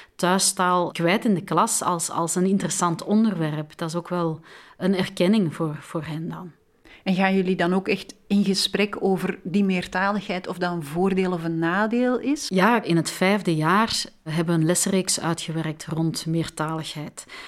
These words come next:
Speaker 1: En dan beginnen we eigenlijk met een paar indianenverhalen te ontkrachten, hè, want er zijn wel heel wat foute bedenkingen rond meertaligheid die zij, hè, mijn leerlingen, soms gek genoeg ook delen.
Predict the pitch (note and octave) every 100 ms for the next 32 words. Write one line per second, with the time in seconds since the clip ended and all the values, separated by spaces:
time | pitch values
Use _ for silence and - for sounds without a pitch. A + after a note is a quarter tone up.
0 | - - F3 E3+ E3 G#3 A3+ G3+ F3+ G#3
1 | G#3 G3 F#3 F3+ F#3 E3+ - G3 E3 D#3+
2 | F#3+ G3 F#3+ D#3 F3+ F#3 F#3 F3 F3 -
3 | - E3+ F3 - - D#3 - - G3 G3
4 | F3 E3+ E3 D#3 B2 D#3+ D#3+ D#3+ F3 G3
5 | F3 E3+ - F3 G3 G3 D#3+ D3 F3 A3
6 | A3+ A3 A3 G#3+ G#3+ G#3 G3+ G3+ G3+ G3+
7 | G#3 G#3+ G#3 G#3 - - - E3+ F#3+ G#3
8 | G3 F3+ F3 B3 C4+ - A#3+ G#3+ E3+ G3
9 | A#3 A#3+ A#3 - F#3+ F3+ - A3+ - G#3+
10 | A#3 - - - A3+ B3+ - - F3 A#3
11 | G3 D#3+